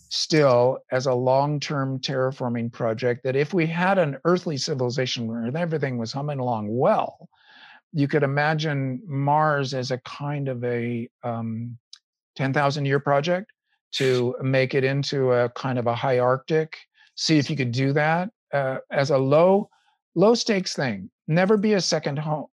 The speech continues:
never be a, a bolt hole. There will never be an extinction event on Earth where suddenly, er, um, all the humans on Earth die and then there's five thousand people on Mars that will make it through and recolonize Earth. That's a bad,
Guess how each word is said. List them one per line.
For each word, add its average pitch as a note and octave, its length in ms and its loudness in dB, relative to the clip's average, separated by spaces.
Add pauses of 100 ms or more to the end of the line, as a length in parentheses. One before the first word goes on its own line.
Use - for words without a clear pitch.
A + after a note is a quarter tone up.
(100)
never G3 280 4
be F#3+ 200 2
a, C#3+ 360 4
a B2+ 80 2
bolt D3 360 2
hole. G#2+ 380 -2 (420)
There G3 200 6
will A3 100 6
never A#3+ 260 6
be F3 320 4
an B2 320 2
extinction C#3 640 -2
event B2 300 -2
on A#2+ 160 -2
Earth C#3 240 -2
where B2+ 160 -2
suddenly, C3 480 -2
er, - 340 -10
um, A#2+ 380 -2 (260)
all D#3+ 140 4
the D3 100 2
humans C#3+ 260 0
on C3+ 120 -2
Earth C3+ 180 -4
die C3 280 2
and B2 200 0
then B2+ 100 -2
there's A#2+ 200 -2
five B2+ 300 0
thousand B2 340 -2
people B2+ 240 -4
on A#2 140 -2
Mars A#2+ 320 -2
that A#2+ 140 -4
will A#2 160 -4
make B2 280 -4
it A#2+ 140 -10
through B2+ 300 -2
and A2 180 -6 (380)
recolonize C3+ 540 0
Earth. C#3+ 160 0
That's A#3 220 0
a F#3 60 2
bad, C#3 600 -2